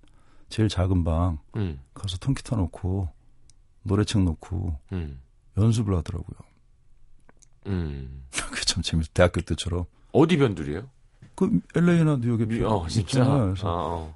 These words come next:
Speaker 1: 뭐, 또 잔돈 약하니까 사십, 야, 뭐 사십 달러야. 하루 하는데 그냥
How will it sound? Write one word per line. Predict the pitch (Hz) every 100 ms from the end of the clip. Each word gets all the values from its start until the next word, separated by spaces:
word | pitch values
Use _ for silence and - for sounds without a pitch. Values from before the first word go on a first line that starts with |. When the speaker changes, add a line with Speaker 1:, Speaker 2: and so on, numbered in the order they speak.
| -
Speaker 1:
뭐, | 110 110 95 - - -
또 | 117
잔돈 | - 131 135
약하니까 | 104 - 101 98
사십, | 95 98 - -
야, | 92
뭐 | 85
사십 | - - -
달러야. | 123 131 147 110 73 69 85 127 113
하루 | 151
하는데 | 151 151 113
그냥 | - 123